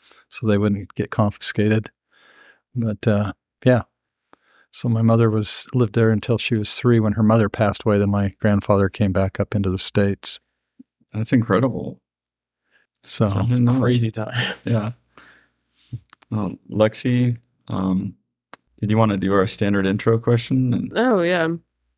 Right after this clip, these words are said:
Speaker 4: Okay. Let's pretend like you just got,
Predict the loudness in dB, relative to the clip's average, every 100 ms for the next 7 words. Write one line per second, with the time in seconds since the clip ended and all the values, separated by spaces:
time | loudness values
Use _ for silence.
0 | _ _ _ -12 -8 0 2 2 0 -4
1 | _ _ _ _ _ _ _ -2 -2 -2
2 | -4 0 2 2 2 0 -2 0 -2 -2
3 | 0 2 2